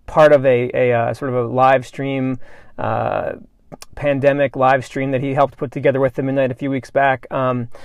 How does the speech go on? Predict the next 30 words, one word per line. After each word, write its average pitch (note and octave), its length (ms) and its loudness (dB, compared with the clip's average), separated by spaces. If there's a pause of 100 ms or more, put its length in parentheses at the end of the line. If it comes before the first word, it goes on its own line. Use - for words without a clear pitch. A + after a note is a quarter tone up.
(200)
and D3+ 260 4
he's F3 140 4
just, F3+ 200 -4
he's E3 200 0
always F#3 300 6
kind E3+ 220 0
of, C#3 80 -4
he, D#3+ 180 -2
he's E3 160 -2
done G3 120 8
a F#3+ 40 6
lot E3+ 220 8
of D3 60 2
work E3 180 6
with D#3 100 -2
the D#3+ 80 0
Midnight, D3+ 300 2
promoting D3+ 420 2
them D3 260 6
and C3 140 -4
kind C3+ 120 -4
of A#2+ 60 -6
talking D3 320 2
about C#3 260 2
them C#3+ 180 2
and C3 80 -2
reviewing D3 340 0
them. C#3 200 2
And C3 100 -2
so, C#3+ 260 8